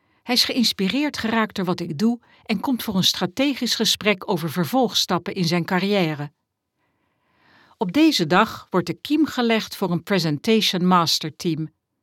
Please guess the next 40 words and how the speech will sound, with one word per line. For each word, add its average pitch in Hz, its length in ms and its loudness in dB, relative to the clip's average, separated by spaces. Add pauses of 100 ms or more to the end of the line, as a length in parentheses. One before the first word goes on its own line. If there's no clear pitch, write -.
(300)
Binnen 175 300 4
no 226 200 4
time 214 400 4
heeft 190 200 0
Lars 202 300 4
in 180 140 0
de 180 80 2
vingers 175 360 0
wat 170 140 -4
ik 143 120 -4
bedoel 175 480 0 (120)
met 170 220 -4
het 170 180 -2
nieuwe 180 260 4
spreken. 156 640 -4 (640)
Hij 170 120 -4
weet 170 200 4
al 156 100 0
snel 170 460 2
het 175 300 -4
ease 220 440 0
over 160 280 0
te 175 120 -2
brengen. 156 440 -2 (580)
En 175 120 -2
samen 269 440 2
zetten 202 280 2
we 175 60 0
ons 156 260 -2
in 196 380 0
om 170 280 0 (120)
het 175 220 -4
nieuwe 196 280 6
spreken 185 640 0
in 175 140 -2
de 156 100 0
wereld 170 360 0
zichtbaar 226 420 0
te 185 120 -6
maken 170 480 -2